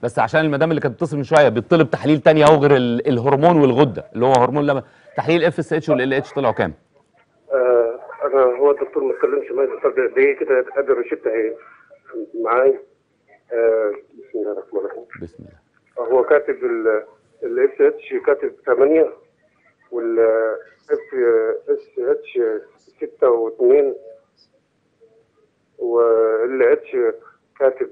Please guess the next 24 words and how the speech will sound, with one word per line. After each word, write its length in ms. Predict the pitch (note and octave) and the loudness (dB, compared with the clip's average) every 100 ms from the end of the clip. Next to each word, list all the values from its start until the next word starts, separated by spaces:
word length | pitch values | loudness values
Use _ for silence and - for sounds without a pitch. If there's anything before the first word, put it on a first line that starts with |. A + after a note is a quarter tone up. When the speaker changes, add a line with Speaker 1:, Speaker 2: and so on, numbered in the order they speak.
| A2+ | -6
Speaker 2:
آه، 540 | A2 A2 G#2+ G#2+ A2 F#2 _ _ | -4 -4 -4 -6 -8 -12 _ _
حداشر 460 | A#2 B2 C3+ - - - | -6 0 0 0 -8 -10
ستة. 500 | C#3 - - B2+ B2+ - _ _ _ _ _ _ _ _ _ _ _ _ _ _ | -18 -18 -6 -4 -4 -8 _ _ _ _ _ _ _ _ _ _ _ _ _ _
Speaker 1:
طيب 100 | A#2+ | 0
يا 60 | A#2+ | 2
فندم، 260 | D3+ C#3+ | -2 -4
ه-، 140 | A#2 - | -6 -10
هذه، 460 | A#2+ D3 C3+ C#3 C#3 | 0 0 2 -2 -6
هذا 280 | G#2+ D3+ D3 | -2 0 0
تكيس 420 | C3+ A2+ D#3 A#2+ | -2 -4 -4 -4
مبايض 300 | C3 C#3 D3 | 0 0 0
من 160 | B2+ A#2 | -2 -2
درجة 260 | D3 C#3+ | 0 -2
شديدة 400 | C3 B2 C#3 D#3 | -4 -6 -4 0
ولا 160 | C#3+ C#3+ | 2 4
علاقة 600 | A#2 B2 C#3+ D3 C3 B2+ | 2 2 0 -2 -4 -4
لل-، 240 | A#2+ A#2+ | -2 -2
لل-، 340 | B2 B2+ A#2+ A#2 - | -2 -4 -6 -8 -10
لل-، 500 | G#2+ A#2+ A#2 G#2+ G2 - _ _ _ _ _ _ | -6 -4 -4 -6 -8 -10 _ _ _ _ _ _
آه، 220 | - G#2 G#2 | -6 -4 -2
غدة 280 | B2+ C3 | -2 -2
الدرقية 680 | B2+ A#2 A2+ - D#3 D#3 C#3+ | -2 -2 -2 -2 0 0 0
بالدورة 960 | A#2 C3+ C#3 C3+ G2+ A2 G2+ C3 C#3 A#2 | 0 0 0 -2 -4 -6 0 0 2 0
واختلالها. 560 | G#2+ - G2+ F2+ D#2+ | -4 -8 -6 -6 -8